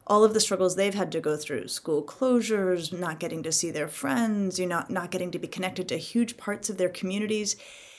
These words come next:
they've also weathered all of this in the context of being cared for by people who themselves are feeling overwhelmed or stressed by the pandemic.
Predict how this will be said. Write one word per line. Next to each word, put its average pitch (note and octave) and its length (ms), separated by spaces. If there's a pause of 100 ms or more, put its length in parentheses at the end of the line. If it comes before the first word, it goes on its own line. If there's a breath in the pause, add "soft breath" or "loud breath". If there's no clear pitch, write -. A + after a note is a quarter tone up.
(280 loud breath)
they've C4 200 (100)
also E4+ 720 (640)
weathered C4 500
all G#3 180
of G3 120
this G3 300
in A3 200
the A3+ 80
context B3 480
of G#3+ 100
being A3+ 220
cared A3+ 280
for A#3 200
by G3+ 160
people G#3 300
who A3+ 200
themselves A3 880 (100)
are F3+ 280
feeling E3 720 (100)
overwhelmed E3+ 680
or F3+ 100
stressed - 440
by E3 140
the - 80
pandemic. C3+ 720